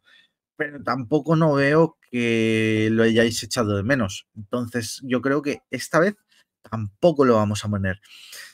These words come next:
Si es que os apetece que lo haga, pues dejádmelo por los comentarios. Y si no,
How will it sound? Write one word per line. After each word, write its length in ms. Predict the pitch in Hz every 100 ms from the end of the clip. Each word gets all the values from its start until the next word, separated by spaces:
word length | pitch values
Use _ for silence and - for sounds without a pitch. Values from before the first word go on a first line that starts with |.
| _ _ _ _
Si 380 | - - 160 165
es 140 | 165
que 120 | 185
os 240 | 175 165 160
apetece 500 | 147 156 170 165 151
que 160 | 160
lo 200 | 160 160
haga, 300 | 175 160 123
pues 260 | 113 123 113
dejádmelo 500 | 127 131 139 139 120
por 140 | 113
los 180 | 110 104
comentarios. 720 | 110 92 87 117 113 90 -
Y 120 | - 135
si 200 | - 131
no, 300 | 131 151